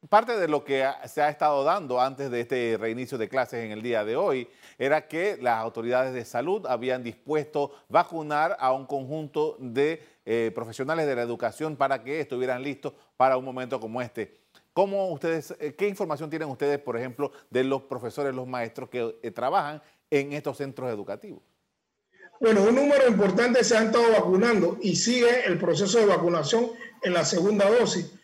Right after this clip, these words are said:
Speaker 2: Sin embargo, todavía en muchos centros educativos no se han vacunado al personal administrativo, ni mucho menos han convocado a las asociaciones de padres de familia a que se vacunen. Lamentablemente es así.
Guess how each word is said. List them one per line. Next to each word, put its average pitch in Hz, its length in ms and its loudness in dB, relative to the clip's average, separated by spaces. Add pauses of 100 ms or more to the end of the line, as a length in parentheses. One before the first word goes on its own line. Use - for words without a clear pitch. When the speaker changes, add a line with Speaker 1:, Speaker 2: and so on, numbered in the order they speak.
(100)
Speaker 2:
Sin 320 260 0
embargo, 208 680 2 (360)
todavía 208 520 2
en 247 80 2
muchos 254 260 0
centros 269 260 0
educativos 226 320 2
no 233 140 2
se 277 120 -2
han 240 120 0
vacunado 254 580 0 (460)
al 202 180 0
personal 226 440 2
administrativo, 214 840 2
ni 208 200 2
mucho 320 340 0 (100)
menos 302 380 2 (400)
han 226 180 -2
convocado 233 540 2
a 208 60 4
las 175 260 2
asociaciones 190 500 0
de 220 60 -2
padres 269 240 4
de 202 40 2
familia 269 360 0
a 190 100 -2
que 196 100 0
se 202 120 0
vacunen. 190 500 0
Lamentablemente 202 920 2
es 175 60 0
así. 160 260 -6